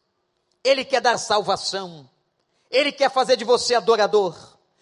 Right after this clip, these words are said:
Ele quer ter comunhão com você. Ele quer falar com você.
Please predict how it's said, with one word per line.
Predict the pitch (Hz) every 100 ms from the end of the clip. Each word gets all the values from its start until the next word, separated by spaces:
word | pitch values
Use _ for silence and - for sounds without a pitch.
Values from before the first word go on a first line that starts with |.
| _ -
Ele | 311 302
quer | 285
ter | 277 262
comunhão | 269 262 247 254 233
com | 226 196
você. | 196 - 208 180 - -
Ele | 311 320
quer | 320 269
falar | 262 262 262
com | 247 233
você. | 196 - - 208 156